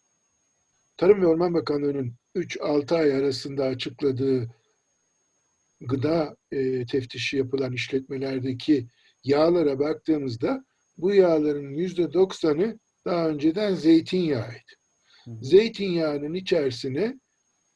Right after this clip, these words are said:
Speaker 1: kanola yağı, e, palm yağı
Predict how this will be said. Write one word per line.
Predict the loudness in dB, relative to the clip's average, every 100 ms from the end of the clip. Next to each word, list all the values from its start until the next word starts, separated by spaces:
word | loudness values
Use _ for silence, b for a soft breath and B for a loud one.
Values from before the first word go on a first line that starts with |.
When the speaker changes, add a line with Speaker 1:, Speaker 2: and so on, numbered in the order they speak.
| _ _ -2
Speaker 1:
kanola | 0 6 6 6 4
yağı, | 2 -2 -2 -4 -6 _ _
e, | -6 -2 -2 -2 -2 -4 -4 -6 -8 -4
palm | 2 2 2 0
yağı | 0 2 2 0